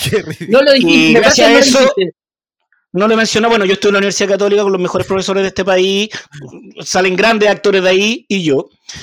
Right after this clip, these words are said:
Speaker 3: Y,
Speaker 1: <laughs>
Speaker 3: em, viajamos a Argentina con una obra a Buenos Aires, y yo me acuerdo, yo andaba con una polera de los Ramones y, y conversando con la, y de repente con unos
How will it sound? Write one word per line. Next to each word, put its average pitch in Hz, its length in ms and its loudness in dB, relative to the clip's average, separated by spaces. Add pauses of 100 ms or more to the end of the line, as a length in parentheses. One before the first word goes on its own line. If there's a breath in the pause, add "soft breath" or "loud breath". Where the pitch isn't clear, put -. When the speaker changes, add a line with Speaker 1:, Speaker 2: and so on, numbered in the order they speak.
(460 loud breath)
Speaker 3:
Y, 214 400 2
Speaker 1:
<laughs> 156 140 -8
Speaker 3:
em, 147 920 0 (440 loud breath)
viajamos 226 500 0
a 220 200 2
Argentina 208 580 -2
con 170 140 -2
una 175 220 0
obra 160 180 2
a 170 40 2
Buenos 170 280 -2
Aires, 131 300 -2 (840 loud breath)
y 180 120 -4
yo 320 200 0
me 214 80 -2
acuerdo, 220 260 -2
yo 180 120 -2
andaba 196 160 0
con 190 100 -2
una 196 120 0
polera 180 240 0
de 185 60 0
los 170 140 -2
Ramones 131 800 -4
y, 113 260 -8
y 113 40 -8
conversando 123 640 -4
con 165 80 -2
la, 156 100 -4
y 160 120 -4
de 165 80 0
repente 220 280 -6
con 240 140 -4
unos 254 280 -2